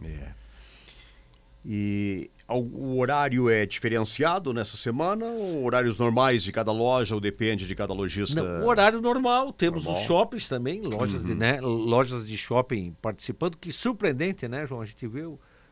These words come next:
Speaker 2: vê os fi-, os finais de semana aí, realmente. Nós fizemos esses dias um estudo, eh, em algumas cidades, tem cidades que mais de cinquenta por cento dos consumidores, eles vêm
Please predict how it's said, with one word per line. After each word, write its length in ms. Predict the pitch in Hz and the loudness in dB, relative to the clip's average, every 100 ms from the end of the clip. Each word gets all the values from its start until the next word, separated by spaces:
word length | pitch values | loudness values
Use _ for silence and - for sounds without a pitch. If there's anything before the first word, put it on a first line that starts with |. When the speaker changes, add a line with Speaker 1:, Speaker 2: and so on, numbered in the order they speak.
| _ | _
Speaker 2:
vê 220 | 98 139 | -4 -4
os 100 | 165 | -4
fi-, 220 | - - - | -8 -14 -12
os 220 | 110 - | -12 -10
finais 360 | 120 117 147 | -8 -6 -6
de 80 | 143 | -6
semana 480 | 123 110 101 131 135 | -10 -10 -8 -10 -8
aí, 200 | 123 147 - - | -8 -10 -16 -20
realmente. 460 | - 160 151 147 147 - - | -6 -4 -4 -6 -8 -16 -8
Nós 140 | 135 | -8
fizemos 280 | 147 165 180 | -2 -2 0
esses 240 | 175 - | -4 -6
dias 220 | 143 165 151 | -4 -4 -4
um 100 | 143 | -6
estudo, 540 | - - 147 180 139 - - - | -8 -12 -12 -8 -10 -12 -20 -8
eh, 300 | 117 110 107 | -2 -2 -2
em 100 | 113 | -2
algumas 300 | 120 131 131 | -4 -4 -6
cidades, 500 | - 98 120 170 165 | -6 -4 -4 -4 -6
tem 120 | 175 | -8
cidades 500 | 175 127 147 190 180 | -10 -6 -6 -6 -8
que 120 | - | -12
mais 320 | 170 180 226 185 | -8 -6 -6 -8
de 80 | |
cinquenta 460 | 185 170 143 175 175 | -12 -12 -10 -8 -10
por 100 | - | -14
cento 240 | - 165 | -14 -12
dos 120 | 170 - | -12 -14
consumidores, 640 | 151 - 139 147 190 175 | -14 -12 -10 -6 -8 -6
eles 240 | 196 208 143 | -8 -8 -2
vêm 360 | 151 233 226 | 0 0 -2